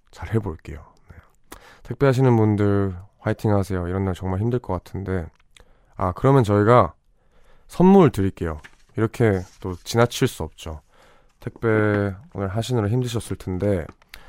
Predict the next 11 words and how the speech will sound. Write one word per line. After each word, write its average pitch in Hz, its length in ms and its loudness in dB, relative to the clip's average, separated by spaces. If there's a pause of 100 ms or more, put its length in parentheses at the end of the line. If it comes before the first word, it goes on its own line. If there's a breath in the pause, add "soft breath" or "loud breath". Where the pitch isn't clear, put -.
(320 loud breath)
그러면 104 300 0
저희는, 101 680 2 (600 soft breath)
음, 104 500 2
여러 113 220 4
가지 127 180 4
상품이 135 420 2
있는데 92 340 -4
제가 92 180 -6
그중에 98 260 -8
하나 98 120 -4
골라볼게요. 90 720 -4